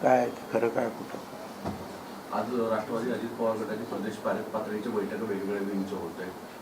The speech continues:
Speaker 2: लोकसभेचा एक प्रिपरेशनचा भाग एक मानला जातोय हा. महायुतीची, अ, लोकसभेची निवडणुकीची ॲक्च्युअल फॅक्ट काय आता आहे? कारण की महाविकास आघाडीकडनं सांगितलं जातं की त्यांचं जागा वाटप जवळपास निश्चित होताना दिसतंय.
Speaker 1: हम्म.
Speaker 2: संजय राऊत यांचा आज दावा आहे,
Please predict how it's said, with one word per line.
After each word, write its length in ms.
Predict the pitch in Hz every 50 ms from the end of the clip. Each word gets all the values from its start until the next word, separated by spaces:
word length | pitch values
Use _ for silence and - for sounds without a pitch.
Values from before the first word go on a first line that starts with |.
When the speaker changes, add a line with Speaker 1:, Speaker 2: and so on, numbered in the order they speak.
| - - -
Speaker 2:
लोकसभेचा 420 | 107 107 - - 117 110 113 107 120
एक 120 | 117 -
प्रिपरेशनचा 600 | - 131 - - 113 107 - 120 113 107 104 120
भाग 280 | 110 104 101 104 98 107
एक 140 | 104 104 113
मानला 260 | 107 95 95 95 185
जातोय 320 | 175 - - - - -
हा. 180 | - - - - - - - - - - - - - - - - - - - - - - - - - - - - 101 104
महायुतीची, 840 | 113 113 120 127 139 143 143 143 147 151 143 - - 165 165 165 - - - - - - - - - - - - - -
अ, 60 | - - - - -
लोकसभेची 580 | 110 110 107 107 - 127 117 123 123 120 - 139
निवडणुकीची 760 | 123 117 110 110 110 117 107 - 117 113 - - 147 - - - - -
ॲक्च्युअल 380 | 143 - - - - 147 131 -
फॅक्ट 320 | - - - - - -
काय 120 | - -
आता 260 | - - - - 104 92
आहे? 240 | 87 - - -
कारण 160 | - 98 104 104
की 240 | - 117 127 127 - - - - - - - -
महाविकास 420 | 107 107 113 117 113 135 127 131
आघाडीकडनं 440 | 113 117 117 120 117 120 120 123 123
सांगितलं 460 | 113 117 110 107 110 113 110 117 113
जातं 140 | 104 - 113
की 240 | - - 123 123 -
त्यांचं 500 | - - - - 117 110 110 110 120 113
जागा 240 | 110 - - 110
वाटप 380 | 107 107 101 - 95 92 - 104
जवळपास 300 | 104 98 95 - 101 - - -
निश्चित 340 | 104 95 - - 95 98 98
होताना 220 | 95 98 95 95
दिसतंय. 300 | 92 87 85 - 175 190
Speaker 1:
हम्म. 540 | 175 139 - - - - - - - - 127
Speaker 2:
संजय 160 | 123 123 127
राऊत 220 | 135 135 135 135 139
यांचा 220 | 127 123 123 127
आज 100 | 123 120
दावा 300 | 117 110 104 92 90 90
आहे, 100 | 90 -